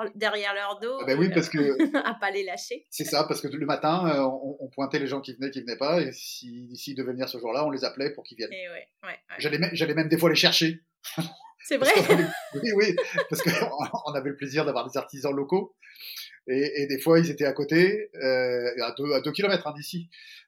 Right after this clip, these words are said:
Speaker 2: Donc, du coup, des fois, le matin, on passait, en, en revenant de l'école, euh, de, de porter les filles, euh, on s'arrêtait, on disait, « Alors, Pascal, on vient aujourd'hui ? Euh, c'est, c'est, comment ça se fait, vous êtes pas là ? » Voilà. Donc, c'était plutôt, mais toujours, euh, la majeure partie du temps dans la bonne humeur. Même si il y
Speaker 1: D'accord.
Speaker 2: avait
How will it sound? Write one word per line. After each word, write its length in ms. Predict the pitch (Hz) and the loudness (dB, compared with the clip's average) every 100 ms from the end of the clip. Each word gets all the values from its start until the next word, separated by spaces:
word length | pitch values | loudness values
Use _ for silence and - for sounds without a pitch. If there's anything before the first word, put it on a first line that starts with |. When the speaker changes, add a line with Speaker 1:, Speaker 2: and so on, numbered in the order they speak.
| _ - | _ -14
Speaker 2:
Donc, 120 | 120 | -12
du 120 | 120 | -8
coup, 280 | - 170 156 | 4 6 6
des 80 | 135 | 2
fois, 140 | 151 | 0
le 40 | |
matin, 180 | 139 135 | 0 0
on 60 | 156 | 2
passait, 320 | 160 160 143 | 2 2 2
en, 80 | 135 | 2
en 240 | 123 - 113 | -2 -6 -6
revenant 220 | 127 127 | -6 -4
de 60 | 143 | -2
l'école, 300 | 147 143 143 | 0 2 2
euh, 240 | 117 117 | 0 -2
de, 100 | 113 123 127 | -8 -12 -12
de 60 | - | -12
porter 240 | 113 131 | -8 -8
les 80 | 113 | -8
filles, 300 | - 156 147 | -8 -4 -2
euh, 240 | 123 120 113 | -2 -2 -6
on 40 | |
s'arrêtait, 360 | 113 113 110 143 | -6 -4 -2 -4
on 60 | 139 | -2
disait, « 120 | 131 | -2
Alors, 160 | 131 139 | -2 -2
Pascal, 360 | 131 147 139 | -4 -2 -2
on 80 | 131 | -2
vient 180 | 131 175 | 0 2
aujourd'hui ? 480 | 175 165 170 196 202 | 2 0 0 -4 -4
Euh, 120 | 165 | -4
c'est, 160 | 139 135 | -6 -8
c'est, 140 | - 659 554 - | -2 2 2 2
comment 140 | - | -6
ça 100 | - | -8
se 60 | - | -12
fait, 60 | - | -8
vous 40 | 139 | -4
êtes 100 | - | 0
pas 100 | 135 | 0
là ? » 120 | 170 - - 480 - - - | 2 0 -2 -4 -6 -14 -4
Voilà. 180 | - - - _ _ _ | -2 -2 -6 _ _ _
Donc, 140 | 131 | -6
c'était 140 | - 135 | -4 -4
plutôt, 360 | 135 151 156 | 0 2 4
mais 220 | 143 156 165 | 4 4 4
toujours, 420 | 165 160 180 170 | 0 4 6 8
euh, 300 | 156 151 147 | 8 6 2
la 680 | 139 _ _ _ - - - - | -4 _ _ _ -20 -18 -16 -2
majeure 340 | 175 165 170 | 4 6 6
partie 200 | 170 165 | 4 0
du 40 | 156 | 4
temps 120 | 170 | 6
dans 80 | 156 | 6
la 80 | |
bonne 160 | 135 135 | 2 -2
humeur. 260 | 117 - _ _ _ | -6 -12 _ _ _
Même 160 | 117 120 | -10 -6
si 80 | 208 | -4
il 160 | 196 | -4
y 40 | 190 | -2
Speaker 1:
D'accord. 100 | 175 | -4
Speaker 2:
avait 80 | 117 | -4